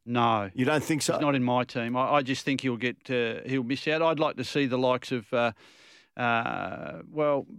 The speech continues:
Speaker 1: I th-, I'd like to see Braden Maynard in that
Speaker 2: Mm.
Speaker 1: from, from Collingwood before Jack Crisp. Jack Crisp is very consistent, but I don't think, uh, he should be in that All-Australian team final. It could well be, because I think that forty-four, you could make a case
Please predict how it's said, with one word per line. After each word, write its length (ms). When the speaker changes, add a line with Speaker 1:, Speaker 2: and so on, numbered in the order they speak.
Speaker 1:
I 140
th-, 160
I'd 100
like 120
to 60
see 100
Braden 300
Maynard 420
in 100
that 160
Speaker 2:
Mm. 140
Speaker 1:
from, 220
from 340
Collingwood 580
before 540
Jack 260
Crisp. 320
Jack 300
Crisp 340
is 120
very 400
consistent, 680
but 120
I 120
don't 200
think, 280
uh, 260
he 160
should 260
be 160
in 120
that 180
All-Australian 580
team 200
final. 180
It 140
could 100
well 160
be, 220
because 280
I 120
think 180
that 160
forty-four, 580
you 120
could 140
make 220
a 60
case 420